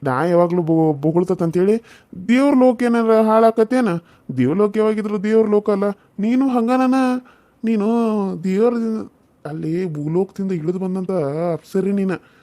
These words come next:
ಅಂದಿದ್ದನ್ನೆಲ್ಲ ನಿನ್ ಮನ್ಸಿಗೆ ಹತ್ತತೇನ?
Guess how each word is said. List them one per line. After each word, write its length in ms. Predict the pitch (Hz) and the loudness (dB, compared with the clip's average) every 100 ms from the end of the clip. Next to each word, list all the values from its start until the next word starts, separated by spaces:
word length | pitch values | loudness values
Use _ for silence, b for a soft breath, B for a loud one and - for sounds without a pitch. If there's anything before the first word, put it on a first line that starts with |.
| b b b - | b b b -4
ಅಂದಿದ್ದನ್ನೆಲ್ಲ 720 | 277 269 233 254 254 240 240 | -2 -2 0 0 2 4 4
ನಿನ್ 220 | 233 226 | 4 0
ಮನ್ಸಿಗೆ 320 | 226 233 247 247 | 0 0 2 2
ಹತ್ತತೇನ? 440 | 240 247 269 233 | 0 -2 0 0